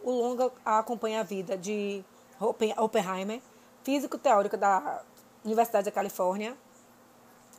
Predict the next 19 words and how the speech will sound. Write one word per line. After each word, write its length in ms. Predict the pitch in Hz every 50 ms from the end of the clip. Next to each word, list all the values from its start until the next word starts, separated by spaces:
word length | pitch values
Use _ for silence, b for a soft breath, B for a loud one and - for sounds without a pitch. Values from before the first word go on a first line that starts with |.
| B B B B B B B B
e 100 | - 247
diretor 360 | 214 277 285 285 277 - 247
do 60 | 233 247
Laboratório 560 | 247 233 247 247 240 233 233 - 202 190 185
de 100 | 196 180 190
Los 240 | 214 220 226 180
Alamos 380 | 202 185 185 190 196 202 214 202
durante 340 | 190 247 220 208 214 208 254
o 20 |
Projeto 460 | - 220 220 220 190 202 190 190 -
Manhattan, 520 | 202 214 226 190 196 - 180 - - 165 175 -
que 160 | - 247 247
tinha 180 | - - 262
a 40 | 254
missão 340 | 254 262 - - 226 208 208
de 80 | 208 226
projetar 480 | - - 220 220 214 208 - 196 196
e 40 | 208
construir 420 | - 233 214 - 226 202 208 202